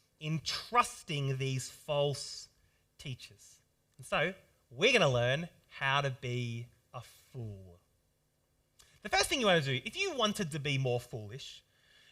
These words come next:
you would need to ignore people who love you. Halfway through the chapter in verse eleven,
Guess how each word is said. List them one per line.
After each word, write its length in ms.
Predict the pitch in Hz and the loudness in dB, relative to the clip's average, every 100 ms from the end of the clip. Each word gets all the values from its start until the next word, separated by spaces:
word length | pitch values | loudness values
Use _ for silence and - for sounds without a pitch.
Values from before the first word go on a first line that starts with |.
| - | -8
you 260 | 180 285 | -2 2
would 160 | 320 233 | 2 2
need 260 | 214 202 - | 2 0 0
to 180 | 190 170 - | -2 -4 -2
ignore 1200 | 165 131 151 151 180 247 247 156 120 110 117 196 - _ _ _ _ | -4 -2 0 2 6 8 8 6 4 0 -2 -6 -8 _ _ _ _
people 640 | - 151 - 135 131 127 - | -10 -10 -6 -2 -2 -2 -4
who 360 | 123 120 120 120 _ - | -4 -2 -4 -8 _ -18
love 380 | 117 117 107 104 | -10 -6 -6 -8
you. 60 | 98 73 - _ _ _ _ _ _ _ _ _ _ _ _ _ _ _ _ _ - _ - | -18 -20 -20 _ _ _ _ _ _ _ _ _ _ _ _ _ _ _ _ _ -20 _ -2
Halfway 180 | 220 214 | 0 0
through 140 | 180 | 0
the 60 | 143 | -2
chapter 280 | 143 - | -4 -6
in 80 | 127 | -6
verse 240 | 120 117 123 | -4 -4 -6
eleven, 360 | 110 104 123 | -10 -10 -16